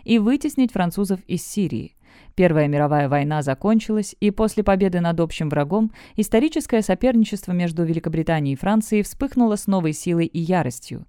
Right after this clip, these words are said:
Французы не желали видеть Фейсала на конференции. Тем более, что Амир хотел править Сирией. Не сумев сорвать визит арабской делегации в Европу, Франция решила задобрить её руководителя.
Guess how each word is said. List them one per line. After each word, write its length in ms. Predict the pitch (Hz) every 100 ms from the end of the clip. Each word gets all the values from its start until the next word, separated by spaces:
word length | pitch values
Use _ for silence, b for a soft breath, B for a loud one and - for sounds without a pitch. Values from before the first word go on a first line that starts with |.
| _
Французы 640 | - 196 185 180 170 180
не 160 | 202 208
желали 440 | 233 254 294 196
видеть 380 | 147 165 156 156
Фейсала 480 | - 165 147 160 156
на 140 | 165
конференции. 960 | 190 180 - 226 208 - - - - - _
Тем 200 | - 226
более, 280 | 254 294 254
что 200 | - 226
Амир 360 | 196 190 240
хотел 360 | 277 196 - 247
править 420 | - 185 202 220
Сирией. 520 | - 254 220 127 151 B B B B
Не 100 | 180
сумев 320 | - 196 196
сорвать 420 | - 170 165 180 165
визит 360 | 156 170 170 -
арабской 420 | 160 151 - 147
делегации 560 | 151 151 156 151 -
в 60 | 139
Европу, 500 | 135 139 185 214 220 B B B
Франция 460 | - 285 311 277
решила 460 | 220 214 269 269 262
задобрить 720 | - 196 190 175 214 226 262
её 200 | 175 156
руководителя. 720 | 170 175 175 139 120 - -